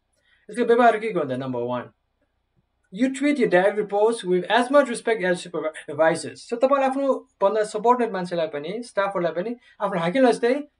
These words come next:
सम्मान दिनुहुन्छ अथवा हाकिमलाई पनि आफ्नो स्टाफलाई जस्तै सम्मान दिनुहुन्छ। Equally ट्रिट गर्नु पर्यो।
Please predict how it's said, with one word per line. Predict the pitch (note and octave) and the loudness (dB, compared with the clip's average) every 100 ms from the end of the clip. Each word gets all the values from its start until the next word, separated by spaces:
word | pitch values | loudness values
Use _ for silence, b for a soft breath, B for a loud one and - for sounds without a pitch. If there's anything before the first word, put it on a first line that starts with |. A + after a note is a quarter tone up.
| _ - | _ -6
सम्मान | C4 C4+ | 0 0
दिनुहुन्छ | A#3 E3+ C#3+ C3+ | 0 -4 -6 -10
अथवा | B2+ - D3+ | -12 -8 -6
हाकिमलाई | C#3 A#3 A#3 | -2 2 4
पनि | A3+ B3 | 4 4
आफ्नो | A#3+ G3+ | 2 0
स्टाफलाई | - G3 F#3 E3 | -2 0 0 -2
जस्तै | G#3+ | -4
सम्मान | - E3+ D#3+ | -10 -6 -6
दिनुहुन्छ। | C#3+ B2 B2 - _ _ _ _ _ _ - | -6 -10 -12 -18 _ _ _ _ _ _ -4
Equally | B3+ C4 B3+ A#3+ | -2 2 0 0
ट्रिट | F#3+ F3 | -4 -4
गर्नु | D3 C3 B2+ | -4 -6 -8
पर्यो। | A#2+ C#3 | -10 -14